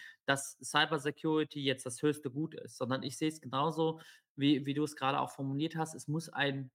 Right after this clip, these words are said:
Miteinander sein. Und ganz, ganz wichtig, Cybersecurity darf nicht das Angstthema sein. Cybersecurity sollte als die Chance gesehen werden, dass man das damit umsetzen kann, dass man damit seine, seine Digitalisierungsstrategie schützen kann,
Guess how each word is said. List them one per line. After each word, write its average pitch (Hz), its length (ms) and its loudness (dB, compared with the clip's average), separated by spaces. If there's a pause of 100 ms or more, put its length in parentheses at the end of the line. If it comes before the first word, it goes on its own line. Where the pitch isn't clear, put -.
Miteinander 123 680 0
sein. 107 380 -6 (340)
Und 156 200 6 (180)
ganz, 220 280 4
ganz 185 200 0
wichtig, 185 300 -2
Cybersecurity 165 840 0
darf 147 260 0
nicht 165 240 -4
das 147 200 -6
Angstthema 127 640 -4
sein. 107 340 -10 (320)
Cybersecurity 160 840 0
sollte 147 260 0
als 135 240 -4
die 135 120 -6
Chance 185 480 -2
gesehen 160 460 -4
werden, 156 340 0 (300)
dass 131 200 0
man 131 120 4
das 127 200 2
damit 127 260 2
umsetzen 185 580 2
kann, 151 200 -2
dass 131 160 -4
man 123 160 0
damit 120 280 0
seine, 123 360 0 (100)
seine 123 360 2
Digitalisierungsstrategie 135 1300 -4
schützen 196 480 -2
kann, 160 320 -2